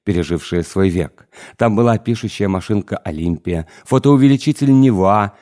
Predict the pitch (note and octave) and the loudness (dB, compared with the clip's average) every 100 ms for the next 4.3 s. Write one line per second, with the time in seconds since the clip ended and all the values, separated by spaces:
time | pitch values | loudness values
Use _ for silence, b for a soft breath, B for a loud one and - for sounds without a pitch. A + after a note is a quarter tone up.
0 | b b A2+ G#2+ G2+ F2 G2 A2+ G#2+ - | b b -4 0 0 0 0 0 -2 -4
1 | A2+ G#2 F#2+ G2 F#2+ - G#2 F2+ F#2 B2 | -2 0 0 -2 -4 -2 0 0 2 2
2 | C3+ G2 F#2+ E2+ b b - F#2+ G2 G#2 | 2 0 -2 -4 b b -4 0 2 2
3 | D3 F3 F#2 G#2 - F#2 E2+ G2 G2 - | -2 -4 -6 -6 -4 -4 0 0 0 -2
4 | D2+ C2 | -8 -14